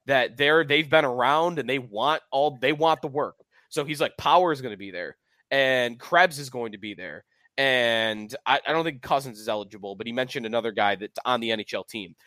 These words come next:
So development camp next week might be a show 'cause you're gonna get all three of the first round picks, and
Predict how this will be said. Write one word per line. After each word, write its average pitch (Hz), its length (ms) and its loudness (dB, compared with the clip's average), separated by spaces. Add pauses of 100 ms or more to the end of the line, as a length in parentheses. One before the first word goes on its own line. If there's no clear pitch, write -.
(240)
So 135 480 6 (140)
development 233 520 8
camp 185 280 4 (100)
next 156 260 4
week 139 200 -4
might 170 180 4
be 175 140 0
a 139 60 2
show 208 360 4
'cause 139 160 -12
you're 151 100 -2
gonna 160 120 0
get 151 120 0
all 175 200 4
three 185 220 -2
of - 20 2
the 170 80 -6
first 170 260 -6
round 151 220 0
picks, 147 260 -4 (160)
and 170 420 6